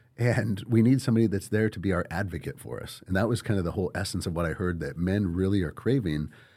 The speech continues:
and women see that, but we don't always communicate that in the re-, best way. We think we're doing something loving for our partner,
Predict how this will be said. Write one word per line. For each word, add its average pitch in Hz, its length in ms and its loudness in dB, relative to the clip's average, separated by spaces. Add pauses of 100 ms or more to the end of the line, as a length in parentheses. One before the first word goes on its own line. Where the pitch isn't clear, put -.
(120)
and 101 140 2
women 117 280 2
see 220 320 0
that, 107 340 -6 (720)
but - 140 -8
we 123 80 -2
don't 135 200 4
always 123 220 2
communicate 117 600 0
that 98 120 -2
in 82 80 -6
the 92 80 -6
re-, 90 160 -2
best 85 300 -6
way. 131 280 -2 (220)
We 110 80 4
think 135 320 0
we're 117 120 0
doing 113 200 2
something 98 300 -2
loving 120 280 2
for 95 140 -2
our 90 60 0
partner, 95 480 -2